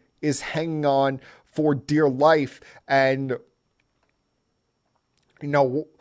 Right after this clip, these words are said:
wants to, you know, keep the childhood dream going as long as he can. So in the end, I don't think either one of them are gonna retire. I think what will happen is Brady will come back for one more year with the Bucs and retire after next year.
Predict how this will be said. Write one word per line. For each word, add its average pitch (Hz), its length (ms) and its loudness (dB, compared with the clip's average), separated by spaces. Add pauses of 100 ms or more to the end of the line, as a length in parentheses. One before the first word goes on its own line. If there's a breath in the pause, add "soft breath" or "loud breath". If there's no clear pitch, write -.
(200 loud breath)
wants 143 520 -4
to, - 160 -6 (1000)
you 151 80 -6
know, 135 120 0
keep - 380 -8
the 139 100 -2
childhood 143 600 0
dream 139 420 -6
going 139 460 -2
as 131 220 -4
long 139 280 -4
as 127 100 -6
he 135 80 -6
can. 175 240 -2
So 143 260 -2 (640 soft breath)
in 196 140 2
the 196 100 2
end, 220 160 6
I 196 140 6
don't 226 180 0
think 190 180 -6
either 165 200 -2
one 139 260 -2
of 156 100 -2
them 160 200 -2
are 156 40 -4
gonna 165 160 0
retire. 160 360 2
I 127 60 2
think 160 220 -4
what 139 280 0
will 151 240 0
happen 143 360 0
is 117 120 -8
Brady 143 460 -2
will 143 140 -2
come 139 240 -6
back 131 300 0
for 123 120 -8
one 131 340 -6
more 139 160 0
year 135 220 -2
with 131 160 -4
the 120 60 -8
Bucs - 440 -2 (180 loud breath)
and 113 140 -10
retire 123 460 -2
after 120 300 -4
next 110 480 -10
year. 170 360 -4